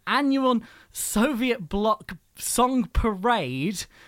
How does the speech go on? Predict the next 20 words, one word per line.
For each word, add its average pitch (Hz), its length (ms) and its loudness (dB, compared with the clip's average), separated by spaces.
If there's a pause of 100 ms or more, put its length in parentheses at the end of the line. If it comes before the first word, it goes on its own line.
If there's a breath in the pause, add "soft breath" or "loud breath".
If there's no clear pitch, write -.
(100)
which 190 300 -4
grew 226 260 0
much 233 400 0
more 240 120 2
popular 226 440 0
than 175 180 0
Eurovision 160 400 -2
at 151 80 -8
the 147 80 -10
time. 160 200 -4
I 139 80 -8
believe 156 400 -6
this 151 180 -10
was 135 100 -12
the - 80 -16
seventies 127 580 -10
reincarnation 117 680 -10
of 113 120 -12
it. 120 120 -10 (380 loud breath)
Um, 160 420 0